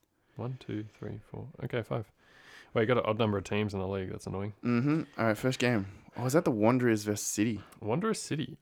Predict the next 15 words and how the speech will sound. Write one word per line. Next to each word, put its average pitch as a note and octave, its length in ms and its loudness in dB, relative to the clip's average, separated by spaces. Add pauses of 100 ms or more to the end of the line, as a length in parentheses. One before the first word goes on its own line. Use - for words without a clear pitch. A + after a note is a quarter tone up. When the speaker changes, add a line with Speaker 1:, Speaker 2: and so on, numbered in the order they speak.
(120)
Speaker 2:
Who's F#3+ 180 0
home D#3 200 2
game? G#2 240 -6 (360)
Speaker 1:
Uh, B2+ 720 4
it C3 120 -2
says G#3+ 200 2
T G3 140 2
B B2+ 140 4
A, A2 180 8
but F#2+ 200 0 (300)
Wanderers B2+ 440 2
are B2+ 60 2
listed G#2 300 -4
first, - 480 -4
so - 340 -2